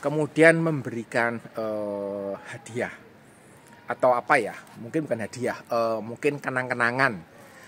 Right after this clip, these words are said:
sebagai ucapan terima kasih, eh, apa ya, sebagai, eh, tanda apresiasi, sebagai apa ya, eh, bentuk perhatian kepada guru, kira-kira demikian.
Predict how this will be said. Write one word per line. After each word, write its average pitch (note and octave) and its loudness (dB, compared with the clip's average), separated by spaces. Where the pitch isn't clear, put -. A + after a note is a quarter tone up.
sebagai B2+ -4
ucapan B2+ 0
terima C3 -2
kasih, D#3+ -4
eh, A#2 2
apa G#2+ -6
ya, F2 -6
sebagai, A2 -6
eh, - -14
tanda A#2 -4
apresiasi, D3 -2
sebagai A#2+ 2
apa C3 -6
ya, G#2 -2
eh, G#2+ -6
bentuk - -4
perhatian C#3+ 0
kepada A2+ -4
guru, E3+ 4
kira-kira A#2+ 0
demikian. A#2 -4